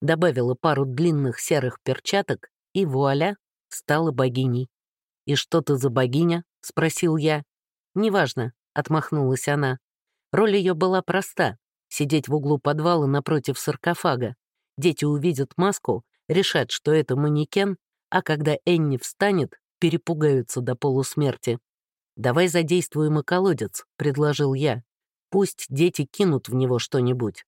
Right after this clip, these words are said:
преподнесут тебе дар". "Не мне, богиня", — уточнила Энни.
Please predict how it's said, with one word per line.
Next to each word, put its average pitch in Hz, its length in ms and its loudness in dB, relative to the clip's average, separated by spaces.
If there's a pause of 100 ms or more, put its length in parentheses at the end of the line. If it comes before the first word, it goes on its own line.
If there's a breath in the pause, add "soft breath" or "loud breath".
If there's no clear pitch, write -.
преподнесут 160 720 -2
тебе 151 260 0
дар". 151 300 0 (500)
"Не 202 180 2
мне, 208 320 2 (300)
богиня", — 165 540 0 (220)
уточнила 147 720 0
Энни. 139 420 0